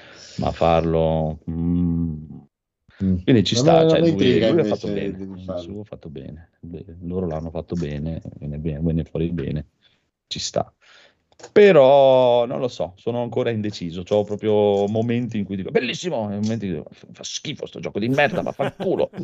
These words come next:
Speaker 1: devo cambiare account, tutto, comprare tutti i giochi di nuovo, stronzi." <laughs>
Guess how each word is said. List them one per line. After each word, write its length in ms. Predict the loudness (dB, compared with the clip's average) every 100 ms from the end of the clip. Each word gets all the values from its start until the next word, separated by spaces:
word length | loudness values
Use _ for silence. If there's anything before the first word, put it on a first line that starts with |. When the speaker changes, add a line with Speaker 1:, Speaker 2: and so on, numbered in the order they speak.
| -8
Speaker 1:
devo 120 | -2
cambiare 320 | 0 2 2
account, 580 | 2 -2 -2 -2 -4 -6
tutto, 520 | -8 -6 -2 -2 -4 -6
comprare 420 | -8 -2 -4 -2
tutti 240 | -8 -8
i 100 | -6
giochi 280 | -2 -2 -2
di 100 | 0
nuovo, 460 | 4 4 4 0 -6
stronzi." 840 | -10 -4 2 2 2 -2 -12 -12 -14 _ _ _ -10
<laughs> 1080 | -10 -4 -4 -2 -4 -4 -6 -6 -8 -8